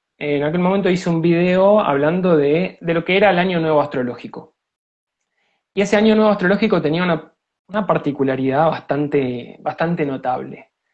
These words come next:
que era que la luna iba a estar en el grado veintinueve de Libra, haciendo una cuadratura a Plutón. Entonces, si vamos a marzo, abril, marzo, cuando tuvimos este, este equinoccio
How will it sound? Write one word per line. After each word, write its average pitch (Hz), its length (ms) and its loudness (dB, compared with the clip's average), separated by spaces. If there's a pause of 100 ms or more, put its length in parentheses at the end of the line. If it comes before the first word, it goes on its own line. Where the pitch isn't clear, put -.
(220)
que - 80 -8
era 196 160 2
que 170 120 -2
la 160 120 2
luna 156 500 0 (420)
iba 196 140 0
a 160 40 -2
estar 160 200 0
en 143 120 -4
el 143 100 -4
grado 151 280 2
veintinueve 139 460 -2
de 123 80 -8
Libra, 123 480 -12
haciendo 156 300 -4
una 143 120 -4
cuadratura 135 420 -4
a 120 40 -10
Plutón. 117 340 -12 (760)
Entonces, 185 640 -2 (160)
si - 240 -4
vamos 214 340 2
a 165 60 2
marzo, 156 680 -2 (100)
abril, 143 640 0
marzo, 131 580 -10 (260)
cuando 131 280 -6
tuvimos 151 460 0
este, 139 580 0
este 139 680 0
equinoccio 139 880 -6